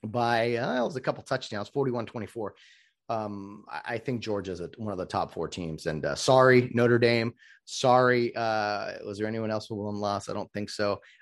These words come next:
I, I think the committee got it right here, uh,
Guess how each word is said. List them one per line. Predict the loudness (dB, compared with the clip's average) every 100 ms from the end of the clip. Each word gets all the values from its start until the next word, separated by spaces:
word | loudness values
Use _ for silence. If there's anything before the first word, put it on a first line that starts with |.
| -6
I, | -4
I | -2 -4
think | -4 -8
the | -8
committee | -8 -4 -2 -2
got | -2
it | 0
right | 0 -2
here, | -2 -2 -2 -6 _ _ _ _ _ _ _ _ _ -8
uh, | -4 -4 -4